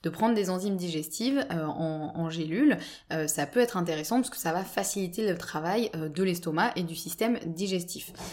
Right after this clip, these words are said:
Ça peut être intéressant aussi quand on sait que on a, euh, une capacité digestive qui va un petit peu diminuer, par exemple suite à un traitement ou des,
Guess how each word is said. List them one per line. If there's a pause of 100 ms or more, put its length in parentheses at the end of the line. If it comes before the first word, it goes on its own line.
(260)
Ça
peut
être
intéressant
aussi
quand
on
sait
que
on
a,
euh,
une
capacité
digestive
qui
va
un
petit
peu
diminuer,
par
exemple
suite
à
un
traitement
ou
des,